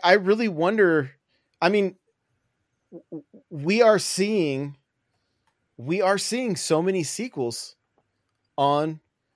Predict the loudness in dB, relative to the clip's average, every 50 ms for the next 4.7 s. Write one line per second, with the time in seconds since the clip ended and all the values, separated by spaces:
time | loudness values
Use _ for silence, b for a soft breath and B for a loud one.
0 | _ _ _ _ _ _ _ _ _ _ _ _ -4 0 0 0 0 0 -4 -6
1 | -6 -6 -6 -6 -6 -6 -6 -10 -14 -10 -6 -4 0 0 0 -2 -4 _ _ _
2 | _ _ _ _ _ _ _ _ _ _ _ _ _ -18 -18 -18 -18 _ _ _
3 | _ _ _ _ _ _ _ _ _ _ _ _ _ _ _ _ _ _ -10 -6
4 | -6 -6 -4 -2 -4 -2 0 2 2 4 4 4 2 -2